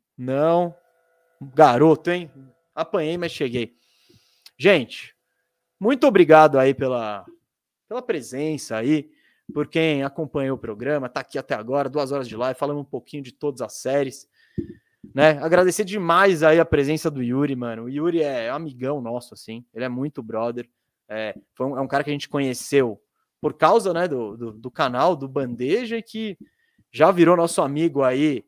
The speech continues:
é, fora do canal, fora do ar, fora do, ele é um brotherzaço aí, e, pô, agradeço demais ele ter,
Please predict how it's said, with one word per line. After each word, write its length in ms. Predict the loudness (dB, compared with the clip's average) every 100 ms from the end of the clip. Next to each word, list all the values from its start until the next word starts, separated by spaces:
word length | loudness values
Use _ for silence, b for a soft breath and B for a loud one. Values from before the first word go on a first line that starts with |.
| _ _ _ _ _
é, 440 | -6 -4 -2 -6 -12 _ _ _
fora 440 | -4 6 10 10
do 140 | 6 4
canal, 420 | 0 0 -2 -4
fora 400 | -6 -4 -2 -2
do 220 | -6 -6
ar, 300 | -2 -2 -4
fora 280 | -4 -4 -4
do, 320 | -8 -12 -12
ele 140 | -10
é 40 | -10
um 60 |
brotherzaço 680 | -6 -4 -4 -6 -4 -4 -6
aí, 200 | -10 -10 -12 _ -12
e, 260 | -8 -8
pô, 180 | -8 -6
agradeço 400 | -6 -8 -10 -12
demais 320 | -12 -10 -10
ele 120 | -10
ter, 260 | -12 -12 -12